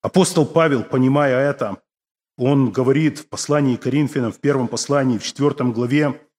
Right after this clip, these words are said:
он говорит, что с шестого текста: «Это, братья, приложил я к себе и Аполлосу ради вас, чтобы вы научились от нас не мудрствовать сверх того, что написано, и не превозносились одним перед другим.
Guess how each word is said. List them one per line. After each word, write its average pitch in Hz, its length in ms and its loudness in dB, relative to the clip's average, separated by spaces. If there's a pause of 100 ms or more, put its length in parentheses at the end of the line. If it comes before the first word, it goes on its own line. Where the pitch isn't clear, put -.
(280)
он 143 140 2
говорит, 165 280 4
что - 600 -2 (200)
с - 60 -10
шестого 151 400 0
текста: 151 560 -2
«Это, 165 200 0
братья, 156 400 0
приложил 143 480 0
я 139 160 2
к - 40 -8
себе 139 640 -2 (340)
и 135 80 2
Аполлосу 151 580 2
ради 135 180 0
вас, 151 340 0
чтобы 127 320 -2
вы 143 140 0
научились 139 680 0
от - 140 -8
нас 147 380 -2 (320)
не 120 160 2
мудрствовать 131 800 0
сверх 135 360 -4
того, 139 220 0
что - 160 -4
написано, 127 720 -2 (340)
и 120 60 -2
не 127 140 4
превозносились 120 880 0
одним 123 260 2
перед 120 240 -2
другим. 120 500 0